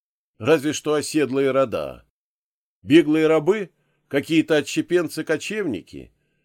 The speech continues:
эти в принципе могут. Так что десяток дружинников всегда бодрствовал, всматриваясь во тьму.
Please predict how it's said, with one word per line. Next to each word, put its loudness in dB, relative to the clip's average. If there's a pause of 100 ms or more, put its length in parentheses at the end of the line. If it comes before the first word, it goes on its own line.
(140)
эти 2
в -6
принципе -2
могут. -6 (580)
Так 4
что -6
десяток -2
дружинников -2
всегда -2
бодрствовал, -6
всматриваясь -2
во -2
тьму. -12